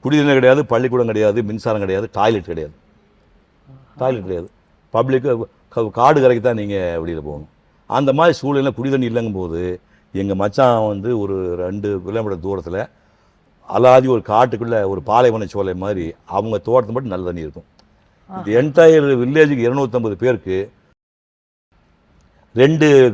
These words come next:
Speaker 1: குடம் கொண்டு போவாங்க. ரெண்டு கிலோமீட்டருக்கு சைக்கிள்ல போயோ நடந்தா போய்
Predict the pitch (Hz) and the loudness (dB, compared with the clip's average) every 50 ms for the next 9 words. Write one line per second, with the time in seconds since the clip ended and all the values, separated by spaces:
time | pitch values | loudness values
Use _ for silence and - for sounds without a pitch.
0 | 127 117 - 123 139 151 143 131 120 113 113 110 107 101 98 90 - - _ _ | 0 0 2 4 4 4 4 2 2 2 2 2 2 2 0 -4 -10 -12 _ _
1 | _ - 107 113 127 131 123 123 95 127 131 139 131 127 123 127 135 113 - 113 | _ -8 -6 -4 -4 -2 -2 -2 -2 0 -2 0 0 0 -2 -2 -4 -6 -2 0
2 | 110 127 120 117 120 117 107 104 107 107 120 131 127 107 98 101 113 117 120 107 | 0 0 0 -2 -2 -4 -2 -2 -2 0 0 -2 -2 -2 -4 -4 -2 -2 -2 -4
3 | - 95 98 92 87 92 104 120 | -4 -6 -6 -6 -4 -4 -6 -6